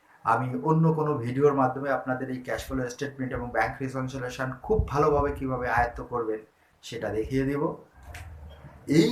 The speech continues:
পরীক্ষার প্রস্তুতির জন্য আর যে গুরুত্বপূর্ণ বিষয়টি আপনার প্রয়োজন সেটি হচ্ছে ইংলিশে যে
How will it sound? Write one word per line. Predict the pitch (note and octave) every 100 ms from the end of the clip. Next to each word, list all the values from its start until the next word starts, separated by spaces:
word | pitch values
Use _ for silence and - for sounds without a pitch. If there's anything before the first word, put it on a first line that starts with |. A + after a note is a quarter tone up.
| -
পরীক্ষার | A#3 A#3 - - B2 G#2 A2 C#3 E3 -
প্রস্তুতির | C3+ B2+ - - D#3+ D#3 D#3 C#3+ B2
জন্য | B2 A2+ B2 C#3+ - - A2+ B2+
আর | C#3 C3+ C3
যে | B2+ A2
গুরুত্বপূর্ণ | A2 C#3+ - G#3 G3 F#3 F#3+ C#3+
বিষয়টি | - D3+ D3+ D3 B2+
আপনার | - A2+ G#2+ G2 -
প্রয়োজন | A2 D#3+ E3+ A#2+ A2 A2+ E3+ - _ _ _ _ -
সেটি | - D3 D3+ G3 E3+
হচ্ছে | A2+ G#2 - A#2 D3 D#3+ - _ _ _ - - - F3+
ইংলিশে | A3 B3 B3 - - A#2 A2 - - - _ _ -
যে | E3